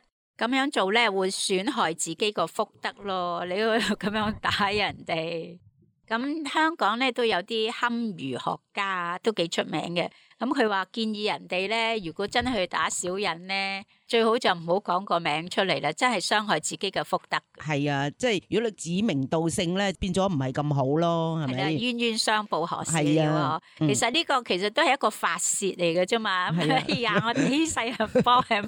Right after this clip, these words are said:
Speaker 1: 幫落去。<laughs> 我覺得係發泄。諗起呢樣發泄咧，我又記得好耐好耐之前咧，應該十幾年前，十幾廿年前咧，我就睇過一啲，誒，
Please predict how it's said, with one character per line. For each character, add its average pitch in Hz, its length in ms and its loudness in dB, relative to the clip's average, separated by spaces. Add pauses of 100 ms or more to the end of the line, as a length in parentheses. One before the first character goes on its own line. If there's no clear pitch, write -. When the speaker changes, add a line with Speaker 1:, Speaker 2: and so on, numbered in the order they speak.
(120)
Speaker 1:
幫 226 160 4
落 165 320 -2
去。 - 180 -4 (400)
<laughs> - 400 -4
我 233 80 0
覺 247 140 -4
得 262 80 4
係 190 160 2
發 190 180 2
泄。 - 240 -4 (300)
諗 240 180 0 (100)
起 294 60 2 (100)
呢 330 120 0
樣 202 100 -4
發 214 220 0
泄 214 200 0
咧， 240 240 4
我 214 80 0
又 185 220 2
記 202 100 -6
得 226 120 0
好 208 160 -2
耐 233 120 2
好 214 140 -2
耐 202 160 0
之 233 220 -2
前 190 280 -4
咧， 196 240 0 (420)
應 254 160 -4
該 254 160 0
十 - 240 -4
幾 190 140 -4
年 160 300 -4
前， - 260 -6 (100)
十 185 220 -4
幾 170 140 -10
廿 175 260 -4
年 156 240 -10
前 175 240 -8
咧， 214 100 0 (280)
我 233 100 2
就 220 140 2
睇 208 440 -2
過 214 300 0
一 233 40 -6
啲， 254 360 -8 (200)
誒， 185 120 -2